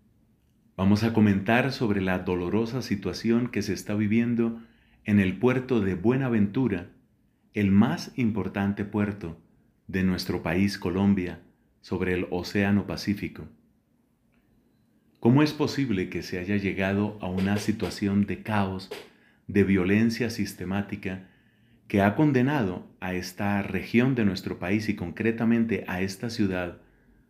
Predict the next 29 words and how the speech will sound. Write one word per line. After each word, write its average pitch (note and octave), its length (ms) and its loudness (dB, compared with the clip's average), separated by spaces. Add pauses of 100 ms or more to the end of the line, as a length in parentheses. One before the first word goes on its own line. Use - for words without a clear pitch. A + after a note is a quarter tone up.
(720)
a G#2 100 -6
un G#2+ 180 6
régimen B2+ 580 2
de F#2 140 -2
miedo G#2+ 480 2
permanente, F2+ 760 -6 (1080)
una A2 220 6
especie A2+ 440 2
de G2+ 120 2
mordaza F#2 720 -2
de G2 140 -2
silencio B2+ 760 -4 (520)
que G2 160 2
ha G#2 160 4
caído A#2 600 0 (360)
sobre G2 400 0
los F#2 320 -4
habitantes G#2 720 -2
de F2+ 160 -2
este G2+ 220 -8
puerto, G#2 520 -4 (720)
que G#2+ 140 0
tendría, G2+ 840 2 (680)
en G2+ 180 -2
justicia, G2+ 760 0
tendría G2+ 520 0
que C3 100 -4
poder G2+ 400 -2
disfrutar A#2 800 -4